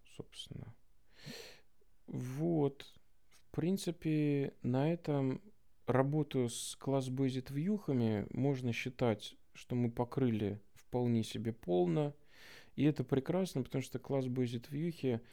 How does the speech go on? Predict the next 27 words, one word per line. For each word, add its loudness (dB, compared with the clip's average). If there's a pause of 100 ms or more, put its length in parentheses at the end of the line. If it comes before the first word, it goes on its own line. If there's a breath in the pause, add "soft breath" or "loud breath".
(380 soft breath)
они 2 (220)
мега 0
полезные. 0 (320)
Э, -8
факти-, -12 (120)
ну, 2
де-факто 0
это 0
вот 2 (300)
стандарт, 4
как 0
мы 0
программируем. 0 (240)
Вот -12
в -20
профессиональной -4
работе -4
именно -2
class-based -6
вьюхах, -6 (540 soft breath)
они 2
немножечко 4
вот -4
в -14
своей 0
иерархии 0
такие -4